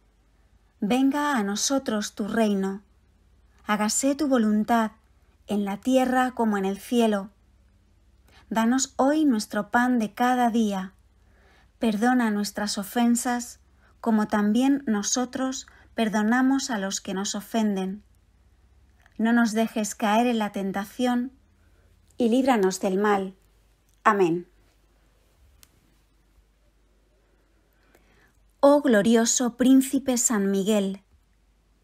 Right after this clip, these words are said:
jefe principal de la milicia celestial, guardián fidelísimo de las almas,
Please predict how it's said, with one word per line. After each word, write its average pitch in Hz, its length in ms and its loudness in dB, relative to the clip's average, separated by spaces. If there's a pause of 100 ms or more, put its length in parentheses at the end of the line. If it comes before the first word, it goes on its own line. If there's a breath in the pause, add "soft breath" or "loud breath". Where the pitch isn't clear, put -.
(120)
jefe 277 420 -2
principal 226 840 0 (220 soft breath)
de 220 140 2
la 208 120 2
milicia 233 540 0
celestial, 196 880 -4 (920)
guardián 214 640 2
fidelísimo 254 880 2
de 220 80 0
las 196 280 -4
almas, 196 580 -2